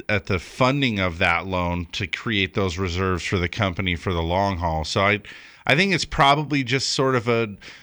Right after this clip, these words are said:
a realigning of where the money's gonna come from with both a reduction in volume, but also people keeping those loans longer as we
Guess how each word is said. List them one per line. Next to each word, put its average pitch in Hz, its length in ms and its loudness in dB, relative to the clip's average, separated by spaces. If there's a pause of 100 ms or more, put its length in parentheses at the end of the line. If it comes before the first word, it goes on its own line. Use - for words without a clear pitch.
(340)
a 123 80 4
realigning 120 1200 4
of 95 140 -4
where 110 260 4
the 107 140 0
money's 107 420 0
gonna 104 220 0
come 104 280 -2
from 110 360 -2
with 101 180 -2
both 107 260 0
a 104 60 2
reduction 101 580 0
in 101 140 -2
volume, 104 500 0
but 98 140 2
also 104 340 2
people 101 300 -4
keeping 107 460 -2
those 95 200 0
loans 98 300 0
longer 95 560 2
as 87 240 2
we 87 260 -4